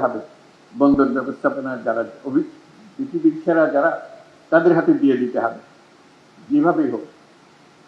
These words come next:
মানুষ যদি রাজি না থাকে তাদেরকে রাজি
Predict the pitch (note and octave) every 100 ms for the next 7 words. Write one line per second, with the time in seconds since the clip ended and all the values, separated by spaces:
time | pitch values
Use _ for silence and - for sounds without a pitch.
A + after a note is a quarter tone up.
0 | _ _ _ _ _ _ _ _ _ _
1 | _ _ _ _ _ _ - C#3 D3 C#3
2 | C#3 C#3 C3 B2 B2+ B2+ B2+ C#3 B2+ B2
3 | B2 B2 D3+ D#3 D#3